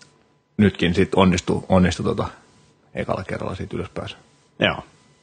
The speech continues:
Speaker 1: Onks kaikki kondiksi?
Speaker 2: On, on, on, ei
Speaker 1: Ei
Speaker 2: vaan.
Speaker 1: kaikki surfaa
Speaker 2: Ei.
Speaker 1: vaan Facebookia siellä, niin sen takia sit
Speaker 2: Välillä
Speaker 1: ajattelin,
Speaker 2: pitää
Speaker 1: että se
Speaker 2: katsoa.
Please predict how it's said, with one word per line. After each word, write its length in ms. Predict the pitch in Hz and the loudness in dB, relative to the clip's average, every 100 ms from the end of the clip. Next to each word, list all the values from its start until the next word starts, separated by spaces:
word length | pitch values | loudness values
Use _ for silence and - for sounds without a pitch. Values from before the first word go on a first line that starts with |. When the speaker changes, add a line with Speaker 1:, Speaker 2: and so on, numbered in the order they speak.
| _ _ _ _ _ _ | _ _ _ _ _ _
Speaker 1:
Onks 160 | 95 90 | -6 -4
kaikki 220 | 87 85 | -4 -4
kondiksi? 340 | - 82 85 - | -4 -4 -4 2
Speaker 2:
On, 280 | 123 147 123 | 4 6 4
on, 140 | 104 | 4
on, 140 | 92 92 | 4 4
ei 80 | 95 | 6
Speaker 1:
Ei 60 | |
Speaker 2:
vaan. 100 | 92 | 4
Speaker 1:
kaikki 320 | 90 85 87 - | 4 2 0 0
surfaa 220 | 92 92 | 2 4
Speaker 2:
Ei. 60 | |
Speaker 1:
vaan 120 | 90 92 | 4 4
Facebookia 560 | 98 85 76 - - | 4 4 0 -2 -4
siellä, 200 | - - - | -2 -4 -4
niin 60 | |
sen 120 | 85 | -2
takia 160 | - 95 | 0 0
sit 80 | 90 | 0
Speaker 2:
Välillä 100 | 85 | 0
Speaker 1:
ajattelin, 260 | 92 95 90 | 0 0 2
Speaker 2:
pitää 220 | 87 82 | 2 0
Speaker 1:
että 140 | - | -2
se 60 | 90 | -4
Speaker 2:
katsoa. 500 | - - 104 127 | -2 2 4 4